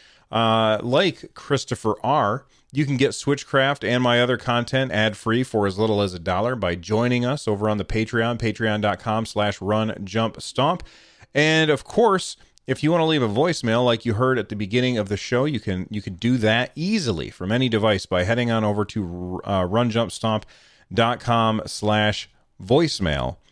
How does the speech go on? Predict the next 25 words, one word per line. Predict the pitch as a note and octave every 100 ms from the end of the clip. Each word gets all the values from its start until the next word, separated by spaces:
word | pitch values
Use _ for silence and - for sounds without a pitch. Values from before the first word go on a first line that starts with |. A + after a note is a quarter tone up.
| _
Again, | G#2 G#2 C3 A#2
do | C3
that | C3+ -
from | A#2
any | A2+ A#2+
device, | A2+ G#2 G#2 -
and | G2+
I | F#2+
may | G#2 A2
even | G#2 G#2+ G2+
play | F#2 F#2+ F#2
it |
on | F2+
the | F2
show. | - F#2+ E2 - - - _ _ -
Uh, | G#2+ G#2+ G#2+ F#2
so, | - C#3+ C3+ - _ _ _ _ _ _ _ _ _
real | A#2+ F3
quick | F3+ E3 -
before | B2 D3 D3
we | C3
get | A#2 B2+
into | B2+ C3 B2+
it, |
again, | A2+ B2 C3 C3 B2